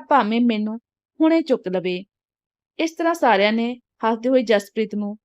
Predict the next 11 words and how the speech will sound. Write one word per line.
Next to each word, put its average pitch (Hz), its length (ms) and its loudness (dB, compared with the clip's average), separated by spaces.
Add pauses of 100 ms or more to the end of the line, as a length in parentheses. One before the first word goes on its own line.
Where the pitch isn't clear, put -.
(200)
ਜਸਪਾਲ 262 500 2
ਨਾਲ 233 140 0
ਵਿਦਾ 202 320 -2
ਕੀਤਾ। 175 460 -10 (340)
ਇਹ 285 140 -4
ਕਹਾਣੀ 240 440 -4
ਇੱਥੇ 226 200 -4
ਸਮਾਪਤ। 202 600 -6 (340)
ਤੁਹਾਨੂੰ 240 600 0
ਇਹ 294 160 -2
ਕਹਾਣੀ 202 560 -6